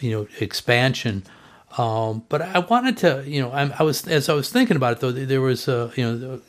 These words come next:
clearly wherever there's oppression, there's resistance.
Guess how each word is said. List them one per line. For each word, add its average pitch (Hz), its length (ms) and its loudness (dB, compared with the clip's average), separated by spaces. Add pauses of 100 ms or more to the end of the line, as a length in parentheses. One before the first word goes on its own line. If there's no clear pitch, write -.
(120)
clearly 170 440 2
wherever 123 480 0
there's 120 240 0
oppression, 117 720 -2
there's 117 280 -2
resistance. 113 800 -2